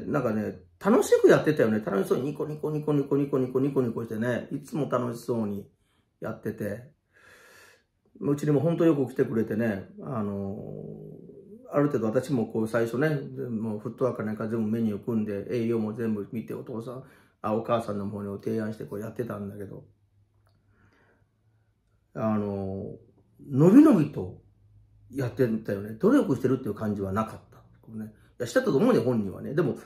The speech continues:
すごく楽しそうだったんですね。で、それがそのまま延長でこう続いていってて、ね。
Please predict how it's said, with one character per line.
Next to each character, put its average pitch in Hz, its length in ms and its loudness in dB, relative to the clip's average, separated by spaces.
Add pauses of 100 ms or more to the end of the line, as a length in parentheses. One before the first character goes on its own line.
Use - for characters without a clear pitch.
す - 120 -8
ご 254 120 4
く 196 100 4
楽 120 240 0
し 113 80 -6
そ 98 140 -4
う 95 40 -8
だ - 60 -14
っ - 40 -20 (100)
た - 80 -20
ん - 20 -20
で - 60 -20 (160)
す 127 80 -20
ね。 127 160 -14 (540)
で、 160 60 -8
そ 262 120 2
れ 294 80 6
が 269 100 8
そ - 100 2
の 254 120 6
ま 240 160 2
ま 233 140 4
延 226 220 6
長 208 160 8
で 196 100 10
こ 185 240 6
う 170 80 -2
続 160 260 0
い 151 100 -2
て 147 80 2
い 139 200 2
っ - 20 -20
て 131 160 4
て、 180 540 2 (560)
ね。 143 440 -2